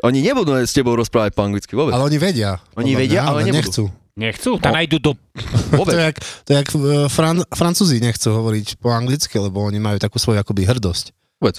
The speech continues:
Speaker 3: To si.
Speaker 2: Hej, oni vedia po anglicky, keď,
Speaker 3: Chvála
Speaker 2: keď
Speaker 3: Bohu.
Speaker 2: im to treba, vieš, ale keď to treba takomu inému, tá,
Speaker 1: Vôbec.
Speaker 2: neviem.
Speaker 1: A počúvaj, ja som s tou angličtinou
Speaker 3: Jebe, to som aj nevedel.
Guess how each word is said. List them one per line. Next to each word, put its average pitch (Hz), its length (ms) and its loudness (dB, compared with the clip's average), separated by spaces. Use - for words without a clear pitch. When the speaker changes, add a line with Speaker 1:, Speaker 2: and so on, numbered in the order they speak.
Speaker 3:
To 135 300 -4
si. 107 240 -4
Speaker 2:
Hej, 135 300 -2
oni 110 100 2
vedia 147 300 2
po 123 100 0
anglicky, 120 400 0
keď, 127 160 2
Speaker 3:
Chvála 143 320 0
Speaker 2:
keď 151 160 2
Speaker 3:
Bohu. 143 160 0
Speaker 2:
im 180 160 4
to 123 140 0
treba, 104 340 0
vieš, 101 320 0
ale 117 400 0
keď - 80 -8
to 117 100 0
treba 123 240 2
takomu 113 340 2
inému, 123 340 2
tá, 98 340 0
Speaker 1:
Vôbec. 120 320 -2
Speaker 2:
neviem. 104 640 0
Speaker 1:
A - 80 -2
počúvaj, 123 320 2
ja 120 80 2
som 120 100 0
s 104 60 -2
tou 127 160 2
angličtinou 117 320 -2
Speaker 3:
Jebe, 127 260 0
to - 120 -6
som 120 180 0
aj 117 80 2
nevedel. 110 400 -2